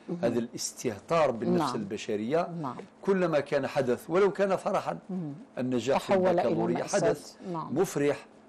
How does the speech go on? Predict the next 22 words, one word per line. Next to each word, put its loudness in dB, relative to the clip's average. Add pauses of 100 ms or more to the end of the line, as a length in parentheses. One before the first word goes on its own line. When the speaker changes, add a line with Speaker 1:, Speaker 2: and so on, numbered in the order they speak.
(360)
Speaker 2:
يفرحوا -4
اللي -4
نجحوا، -4
يفرحوا -4
العائلات، -2
نفرحوا -8
معهم -4
كامل، 0 (720)
ولكن -6 (340)
لماذا 2
هذا 4
الاستهتار 0 (440)
حتى -2
تتحول، 0 (400)
آه، 0
أفراحنا 2
إلى -2
مآسي 0
Speaker 1:
مآسي، 0
Speaker 2:
وإلى -4
Speaker 1:
نعم. -4
Speaker 2:
أحزان؟ -4